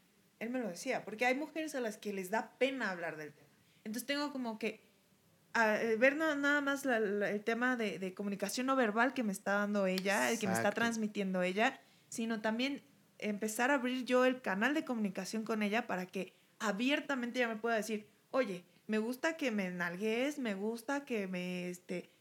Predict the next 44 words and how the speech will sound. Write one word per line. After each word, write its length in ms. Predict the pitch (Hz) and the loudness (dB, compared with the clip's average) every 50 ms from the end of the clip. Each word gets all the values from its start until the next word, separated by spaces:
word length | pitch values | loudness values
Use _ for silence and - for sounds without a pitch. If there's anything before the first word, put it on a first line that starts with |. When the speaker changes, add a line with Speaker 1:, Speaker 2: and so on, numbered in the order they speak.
| _ | _
Speaker 1:
que, 220 | - 226 220 220 - - - - | -4 -4 -4 -4 -8 -20 -12 -8
eh, 240 | - 208 185 156 190 | -6 -6 -6 -6 -6
te, 240 | - - 202 196 190 - - - _ | -4 -2 -2 -2 -2 -4 -10 -14 _
te 120 | - 208 202 | -4 -4 -2
vistas 380 | 208 220 214 - 254 247 233 - | -2 -4 -4 -2 -2 -2 0 0
tal 200 | 226 214 202 190 | 2 2 2 2
o 100 | 180 185 | 0 0
cual, 220 | - 202 214 254 | 2 2 2 2
que 100 | 254 262 | 0 -4
te 140 | - - 202 | -4 -4 -4
pongas 340 | 202 - 196 196 196 196 - | -4 -2 -2 -2 -4 -4 -4
tal 140 | - 185 180 | -4 -2 -2
loción". 360 | 180 175 180 - 214 226 233 - _ _ _ _ _ _ _ _ _ _ _ _ _ _ _ _ _ | -2 -2 -2 -2 -2 -2 -2 -6 _ _ _ _ _ _ _ _ _ _ _ _ _ _ _ _ _
"¿Por 180 | - 247 240 - | -2 -2 -2 0
qué?". 220 | - 302 311 311 - | 0 0 0 2 2
O, 220 | 214 202 - - - | 0 0 0 -2 -2
o, 300 | 202 208 202 - - _ | -2 -2 -2 -6 -12 _
"Quiero 200 | - 185 180 196 | -6 -4 -4 -4
experimentar 640 | 240 247 - - 247 226 220 220 214 208 214 220 226 233 | -4 -4 -2 -2 0 0 0 0 0 0 2 2 2 4
esto, 300 | 247 262 269 - 226 - | 2 2 0 -2 -6 -6
quiero 140 | - 165 165 | -6 -8 -8
experimentar 580 | 160 - - 185 180 185 185 190 190 208 208 214 | -8 -8 -4 -4 -2 -2 -2 -2 -2 -2 -2 -2
aquello". 380 | 220 214 254 254 254 202 170 190 - _ _ _ _ _ | -2 -2 -2 -2 -2 -2 -4 -6 -10 _ _ _ _ _
Pero 160 | - 240 233 226 | 0 2 2 2
si 180 | 233 - 247 | 2 0 -2
no 140 | 240 254 294 | -2 0 -2
existe 500 | 349 370 - - - 349 359 - - - | -2 -4 -4 -6 -4 -4 -4 -4 -4 -6
esta 240 | 381 381 - - 320 | -6 -6 -6 -8 -8
comunicación 840 | - - 262 233 220 214 202 202 185 - - 185 185 - - 254 277 | -4 -2 -2 0 0 0 -2 -2 -4 -6 -8 -8 -6 -6 -6 -4 -4
en 100 | 294 262 | -6 -4
pareja, 580 | - 180 180 185 196 202 - 208 247 466 523 - _ _ _ _ _ _ _ | -4 -4 -4 -4 -6 -4 -4 -2 -2 -4 -4 -8 _ _ _ _ _ _ _
él 80 | - 240 | -8 -4
me 80 | 254 254 | -4 -4
decía, 260 | 233 240 262 233 - - | -2 -2 -4 -6 -4 -6
"El 260 | 220 208 - 226 220 | -4 0 0 0 0
sexo 320 | 220 - 311 - - 302 | 0 -2 -4 -4 -4 -4
no 100 | 254 254 | -2 2
va 80 | 254 254 | 2 2
a 20 | 254 | 2
fluir 320 | 254 220 196 196 233 240 | 0 0 0 0 0 0
de 80 | 220 202 | -2 -4
la 80 | - | -4
misma 260 | 185 180 185 196 190 | -4 -6 -6 -8 -8
manera". 260 | 180 190 175 156 - | -10 -12 -14 -18 -20